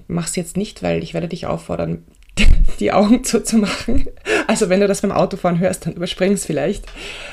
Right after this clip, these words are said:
Ähm, aber wenn du gerade irgendwo sitzt, ähm, und es dir anhörst, dann setz dich mal hin,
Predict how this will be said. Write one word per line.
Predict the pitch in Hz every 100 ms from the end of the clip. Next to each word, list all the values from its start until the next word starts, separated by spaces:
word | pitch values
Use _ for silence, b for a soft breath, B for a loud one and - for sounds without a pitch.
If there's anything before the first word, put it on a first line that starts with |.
| B
Ähm, | - 175 175
aber | 220 285
wenn | 262
du |
gerade | 240 214 208
irgendwo | 202 185
sitzt, | - 226 - - 196 _ _ _ _
ähm, | - 196 185 185 190 202 _
und | 202 196
es | -
dir | 202
anhörst, | 156 185 175 175 -
dann | 180 170 170 175 180 B B B B B B B B B B _ - _ -
setz | - 226
dich | 226 202
mal | 214
hin, | 254 294